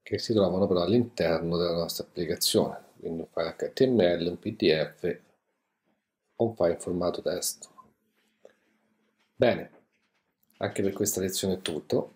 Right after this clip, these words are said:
Vi ricordo che per domande o chiarimenti potete visitare il sito swift U S punto it o commentare questo video.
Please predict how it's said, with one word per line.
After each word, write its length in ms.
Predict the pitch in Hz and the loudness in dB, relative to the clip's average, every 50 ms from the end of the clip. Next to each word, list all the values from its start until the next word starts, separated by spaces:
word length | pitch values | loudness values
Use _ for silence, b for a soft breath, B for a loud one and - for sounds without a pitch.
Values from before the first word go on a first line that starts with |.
| _ - | _ 0
Vi 120 | 107 113 | 4 4
ricordo 480 | 113 104 117 110 95 82 - - 80 - | 6 6 6 4 4 2 -2 -6 -8 -8
che 100 | - - | -8 -8
per 180 | - 95 85 | -6 -6 -4
domande 440 | 85 98 98 104 98 95 90 82 82 | -2 0 0 2 2 2 0 0 -4
o 60 | - | -6
chiarimenti 600 | - - 82 87 90 98 98 92 95 - - - | -4 -4 -4 -2 0 0 0 -2 -4 -6 -12 -14
potete 360 | - 92 87 104 95 92 92 | -10 -8 -4 -4 -4 -4 -4
visitare 480 | 87 92 90 - 92 95 92 90 87 85 | -8 -8 -8 -8 -6 -4 -2 -2 -2 -4
il 40 | 82 | -4
sito 320 | - - - 101 90 90 | -6 -4 -2 -2 -2 -2
swift 400 | 87 - 107 92 - - - - | -2 -2 -4 -4 -4 -6 -6 -4
U 280 | 95 95 95 98 98 92 | -2 0 2 2 2 2
S 200 | 92 - - - | 0 -2 -6 -6
punto 340 | - 98 90 - - 90 90 | -4 -6 -8 -2 0 0 2
it 320 | 87 87 92 - - - - | 2 0 -2 -4 -10 -6 -6
o 120 | - - | -6 -2
commentare 560 | - 139 135 123 113 110 - 104 90 85 85 | 2 4 4 4 4 4 2 0 2 2 2
questo 300 | 78 80 - - - 73 | 2 0 -4 -6 -6 -6
video. 400 | 64 58 55 57 - - - - | -4 -4 -6 -8 -10 -12 -18 -20